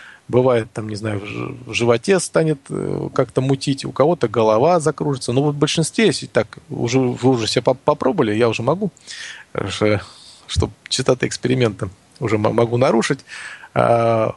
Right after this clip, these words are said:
в большинстве в области груди изменения происходят. То есть где-то давит, где-то побаливает, где-то что-то так неприятно становится, не-, дискомфортно, когда вы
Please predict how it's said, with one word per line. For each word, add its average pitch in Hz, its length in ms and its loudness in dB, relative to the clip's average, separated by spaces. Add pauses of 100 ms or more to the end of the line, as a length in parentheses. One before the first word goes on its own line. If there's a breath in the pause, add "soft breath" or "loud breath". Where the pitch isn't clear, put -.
(160)
в - 40 -16
большинстве 180 680 2 (360)
в 143 60 -2
области 156 340 -2
груди 135 440 -2 (140)
изменения 104 440 -2
происходят. - 500 -8 (520)
То - 80 -4
есть 104 100 -4
где-то 143 240 2
давит, 170 360 0
где-то 123 280 -4
побаливает, 165 520 0
где-то 117 280 -4
что-то - 300 -8
так - 200 -10 (300 loud breath)
неприятно 131 640 2
становится, 160 500 -2
не-, 117 100 -6 (120)
дискомфортно, 117 680 -4
когда 127 260 2
вы 151 140 2